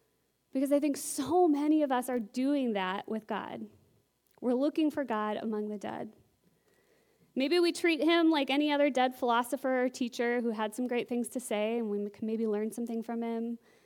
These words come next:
Or maybe we treat him like someone who saves us and gets us into heaven, but that's kind of the end of it.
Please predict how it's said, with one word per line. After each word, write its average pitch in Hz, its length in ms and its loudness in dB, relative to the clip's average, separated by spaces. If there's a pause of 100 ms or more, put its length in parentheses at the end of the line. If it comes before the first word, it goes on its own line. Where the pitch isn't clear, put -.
(320)
Or 226 60 0
maybe 311 240 6
we 349 160 6
treat 330 240 2
him 302 140 6
like 269 160 0
someone 277 340 2
who 262 100 2
saves 240 360 2
us 294 260 2
and 254 140 0
gets 247 240 -2
us 247 120 -4
into 254 160 0
heaven, 233 460 2 (180)
but - 120 -12
that's 220 180 -4
kind 226 240 -6
of 226 80 -2
the 208 140 -4
end 202 160 -4
of 226 80 -6
it. 294 200 -2